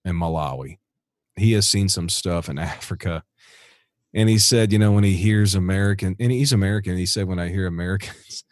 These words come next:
<laughs> talking about how bad things are," he just kind of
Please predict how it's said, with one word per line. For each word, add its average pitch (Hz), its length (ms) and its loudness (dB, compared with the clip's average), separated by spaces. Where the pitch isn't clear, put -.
<laughs> - 240 -20
talking 107 260 2
about 101 200 2
how 92 120 0
bad 92 420 -2
things 90 300 -4
are," 90 140 -2
he 92 80 -2
just 90 240 -6
kind 92 160 -2
of 85 100 -6